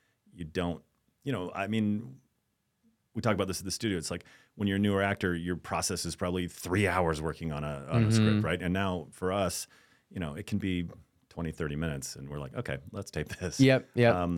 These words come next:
Speaker 2: And it's just, yeah, it's just that repetition. I remember I had a coach. I, yeah, I worked on it forever.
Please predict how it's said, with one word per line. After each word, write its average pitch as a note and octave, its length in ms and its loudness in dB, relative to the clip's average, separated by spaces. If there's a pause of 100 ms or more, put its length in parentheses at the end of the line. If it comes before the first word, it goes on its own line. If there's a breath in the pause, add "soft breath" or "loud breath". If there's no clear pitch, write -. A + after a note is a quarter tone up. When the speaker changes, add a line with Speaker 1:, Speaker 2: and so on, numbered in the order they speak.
Speaker 2:
And G#3+ 120 8
it's A3+ 120 8
just, B3+ 200 -4
yeah, G#3+ 200 8
it's B2+ 140 6
just F#3+ 140 2
that D#3 160 8
repetition. C3+ 560 6
I G#2 60 8
remember B2+ 340 10
I - 20 10
had B2 140 8
a A#2 40 6
coach. - 540 8 (480 soft breath)
I, A#2 200 4
yeah, C3+ 220 8
I G2 120 6
worked B2+ 280 10
on B2+ 120 6
it B2+ 80 4
forever. B2 520 10